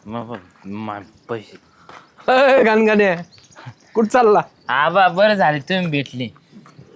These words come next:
Speaker 1: तुम्ही लय चांगले आहेत बरं का आबा, तुमचा नादच नाही करायचा.
Speaker 2: असं?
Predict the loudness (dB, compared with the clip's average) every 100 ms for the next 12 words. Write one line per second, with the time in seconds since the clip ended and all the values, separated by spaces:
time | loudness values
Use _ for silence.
0 | -10 -6 -4 -2 -2 -2 0 0 0 0
1 | -2 -2 -2 0 2 2 -2 -4 -6 -2
2 | -2 0 0 0 -2 -2 0 0 0 0
3 | -4 -6 -2 -2 -2